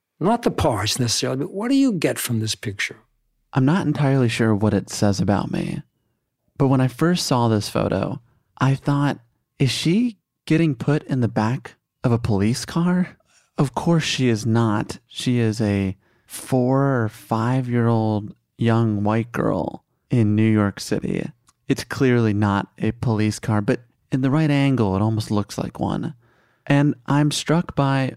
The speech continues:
Speaker 2: of course, the frames within frames. That's sort of the easy pinpoint. I also have this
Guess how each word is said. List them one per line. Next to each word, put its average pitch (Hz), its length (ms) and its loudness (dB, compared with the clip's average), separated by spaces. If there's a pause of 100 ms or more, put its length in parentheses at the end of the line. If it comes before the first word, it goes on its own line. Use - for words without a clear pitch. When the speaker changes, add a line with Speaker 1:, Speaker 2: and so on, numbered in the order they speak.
Speaker 2:
of 120 180 -6
course, - 680 -2 (440)
the 123 120 0
frames 127 500 0
within 110 320 0
frames. 98 640 -2
That's 117 220 -4
sort 110 180 2
of 98 80 -2
the 104 160 -4
easy 104 420 0
pinpoint. 98 760 -2 (480)
I 156 140 2
also 160 640 0 (160)
have 135 300 -2
this 123 340 -2